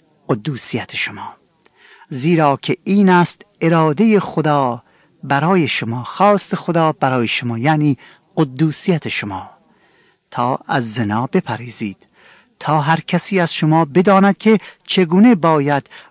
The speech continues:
وجود خیشتن را در قدوسیت و عزت نگاه بدارد و نه در هوس شهوت، مثل امت‌هایی که خدا را نمی‌شناسند، و تا کسی در این امر دست تطاول یا طمع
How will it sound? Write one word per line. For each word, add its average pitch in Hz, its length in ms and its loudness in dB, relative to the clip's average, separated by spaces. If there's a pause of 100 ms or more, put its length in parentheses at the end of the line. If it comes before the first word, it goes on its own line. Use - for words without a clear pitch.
وجود 214 440 4
خیشتن 175 600 0
را 120 300 0 (280)
در 139 140 -2 (160)
قدوسیت 143 680 -2 (180)
و 185 160 2 (140)
عزت 143 480 -2 (360)
نگاه 113 420 -6
بدارد - 440 -10 (800)
و 131 120 0
نه 143 260 2 (240)
در 120 140 -4 (120)
هوس 120 420 -6
شهوت، 110 540 -8 (640)
مثل 175 400 0
امت‌هایی 165 600 2
که - 160 -6
خدا 160 400 -2
را 156 140 0
نمی‌شناسند، 113 1080 -2 (360)
و 160 100 0
تا 175 260 2
کسی 202 420 -2
در 165 160 0
این 196 200 2 (120)
امر 170 360 4 (320)
دست 180 260 0
تطاول 165 720 0
یا 185 320 4
طمع 170 320 0